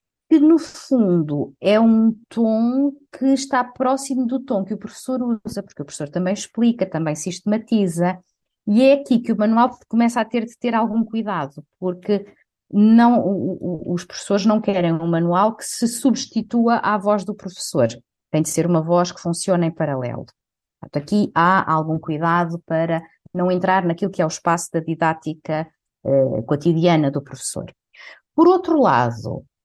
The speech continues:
há, o manual estabelece um diálogo com o professor, isto é, se quisermos um texto secundário, que acontece onde?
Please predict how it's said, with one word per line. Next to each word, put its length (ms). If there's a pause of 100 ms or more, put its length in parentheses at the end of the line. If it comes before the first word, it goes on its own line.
(240)
há, 360
o 80
manual 400
estabelece 580
um 180
diálogo 680 (160)
com 260
o 60
professor, 880 (840)
isto 300
é, 100
se 160
quisermos 420
um 140
texto 300
secundário, 880 (400)
que 80
acontece 760
onde? 380